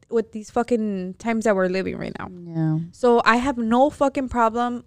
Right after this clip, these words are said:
Speaker 1: going to the store two <laughs> times a week to feed these kids.
Speaker 2: Lemonade is fine.
Speaker 1: Lemonade is fine, for sure. <laughs>
Speaker 2: We, me and Cynthia have an inside joke about saying
Speaker 1: Le-,
Speaker 2: lemonade
Speaker 1: lemonade
Speaker 2: is
Speaker 1: is fine.
Speaker 2: fine.
Speaker 1: Yeah.
Speaker 2: So when we say lemonade is fine,
Speaker 1: It's like, lemonade is fine.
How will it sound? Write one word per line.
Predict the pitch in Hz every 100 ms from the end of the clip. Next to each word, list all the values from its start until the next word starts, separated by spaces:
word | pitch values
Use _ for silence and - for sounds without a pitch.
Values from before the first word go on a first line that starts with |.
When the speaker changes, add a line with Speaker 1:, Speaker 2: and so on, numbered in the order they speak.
| 208
Speaker 1:
going | 220 226
to | 226 254
the | 220
store | - 214 208 196 _
two | -
<laughs> | 240 254
times | 240 233
a |
week | 226 233 240 -
to | 254
feed | 220 220 202
these | 220 214
kids. | - 277 175 - _ _ _ _ _ -
Speaker 2:
Lemonade | 220 233 220 202
is | 190 -
fine. | 185 190
Speaker 1:
Lemonade | 247 269 262
is | 196 -
fine, | 208 208 185
for | 226 202
sure. | - 208 190 -
<laughs> | -
Speaker 2:
We, | 220 247
me | 269 226 277 339
and |
Cynthia | 339 320 320
have | 302 294
an | 247
inside | 254 269 254 220
joke | 226 220 226 -
about | 214 214 202 202 190 - - -
saying | 226 202 214 214 202
Speaker 1:
Le-, | 202
Speaker 2:
lemonade | 202 208 202 190
Speaker 1:
lemonade |
Speaker 2:
is | 190
Speaker 1:
is | -
fine. | 180 180 202 254
Speaker 2:
fine. | - 202
Speaker 1:
Yeah. | 185 180 _
Speaker 2:
So | - 233
when | 226 233
we | 247
say | 285 302
lemonade | 247 240 240 220
is | 208 -
fine, | 202 196 214 226
Speaker 1:
It's | 208 202
like, | 208 190 180 - _ _
lemonade | 226 254 370 392
is | -
fine. | 285 240